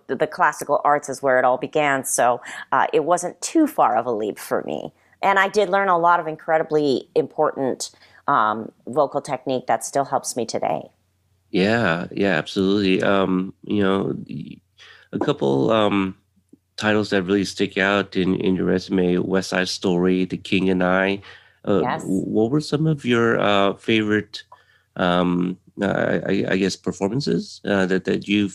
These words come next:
Speaker 2: were a part of?
Speaker 1: I, I, I loved playing Maria in West Side Story because it's such an iconic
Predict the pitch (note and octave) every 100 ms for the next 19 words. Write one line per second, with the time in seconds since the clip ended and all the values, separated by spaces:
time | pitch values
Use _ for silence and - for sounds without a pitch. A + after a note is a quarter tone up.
0 | F#2+ G2 F#2+ F#2 - G2 A2 C#3 D#3+ _
1 | _ _ _ _ _ G#3+ A#3 A#3 - G#3+
2 | - - G3+ B3 E3+ E3 D#3+ - - _
3 | _ - - D#3 C#3+ C#3+ - D3 C3+ C3+
4 | - C3+ B2 B2 - A2+ - - B2+ G#2+
5 | C#3 - D3+ D3+ - F3+ F#3+ F3+ - -
6 | D#3+ D3+ C3+